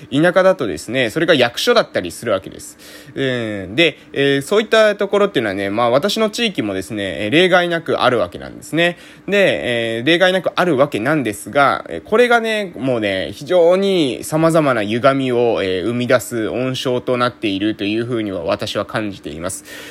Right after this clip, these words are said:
えー、もう本当に問題を挙げるとキリがないんですけれども、まあ、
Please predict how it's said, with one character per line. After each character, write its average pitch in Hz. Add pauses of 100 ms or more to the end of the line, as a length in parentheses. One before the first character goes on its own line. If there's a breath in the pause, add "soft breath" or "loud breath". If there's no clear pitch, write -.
(180 loud breath)
え 123
ー、 120
も 131
う - (160)
本 202
当 214
に 214
問 180
題 175
を 170
挙 160
げ 165
る 156
と 120
キ -
リ 147
が 113
な 104
い 107
ん 98
で 80
す -
け 90
れ 90
ど 101
も、 120 (100)
ま 120
あ、 -